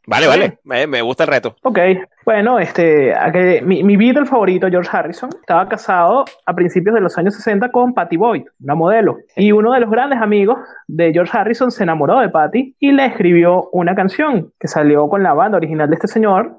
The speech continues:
Speaker 2: con la banda original o con la segunda, este, a pri-, con la segunda, la primera fue Cream, a principios de los años setenta. Y como decíamos, fue uno de los primeros unplug que se hizo y esta canción tuvo mucho éxito también en su versión unplug.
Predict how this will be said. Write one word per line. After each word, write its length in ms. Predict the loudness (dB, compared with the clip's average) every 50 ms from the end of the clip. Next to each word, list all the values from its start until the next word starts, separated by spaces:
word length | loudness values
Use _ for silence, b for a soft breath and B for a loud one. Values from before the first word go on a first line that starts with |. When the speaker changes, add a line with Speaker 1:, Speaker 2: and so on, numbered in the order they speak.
| _ _ _
Speaker 2:
con 240 | -2 -2 0 0 0
la 120 | 0 0
banda 440 | -2 -2 -2 -2 -2 0 0 0 0
original 460 | 0 0 0 0 0 2 2 2 2
o 60 | 0
con 120 | 0 0 -2
la 60 | -2
segunda, 480 | -2 0 0 0 2 2 0 0 -2 -2 -2
este, 760 | -2 -2 -2 -2 0 0 2 4 4 4 4 4 4 4 2
a 80 | 0 -2
pri-, 140 | -4 -8 -10 -10 -14 -10 -6
con 80 | -4 -4
la 60 | -2
segunda, 320 | -2 -2 -2 0 0 0 0
la 80 | 0
primera 220 | 0 0 0 0 0
fue 120 | -2 0
Cream, 260 | 2 2 2 2 0 -2 B B B B B B
a 60 | -6 -2
principios 420 | -2 -2 -2 -2 -2 0 0 0
de 80 | 0 0
los 160 | 0 -2 -4
años 160 | -4 -4 -2
setenta. 460 | -2 -2 -2 -4 -4 -4 -6 -10 -14 -18 _ _ _
Y 80 | -4 -2
como 200 | 0 2 2 2
decíamos, 440 | 2 2 0 0 0 0 -2 -2 -2
fue 120 | -4 -2
uno 140 | 0 0 0
de 40 | 0
los 100 | 0 -2
primeros 280 | -2 -2 0 0 0
unplug 260 | 0 0 0 -2 -2
que 60 | -4 -4
se 180 | -2 -2 0 0
hizo 360 | 0 -2 -2 -6 -8 -6 -2
y 100 | -2 0
esta 160 | 0 0 -2
canción 520 | -2 -2 -2 -2 0 0 2 2 2 2 2
tuvo 340 | 2 2 2 2 0 -2 0
mucho 360 | 0 2 2 2 2 0 0
éxito 360 | 0 0 -2 -4 -2 -2 -2
también 300 | -2 -2 -2 0 0 0
en 100 | 0 -2
su 140 | 0 0 0
versión 300 | 0 0 0 -2 -4 -2
unplug. 360 | -2 -2 0 0 0 0 -2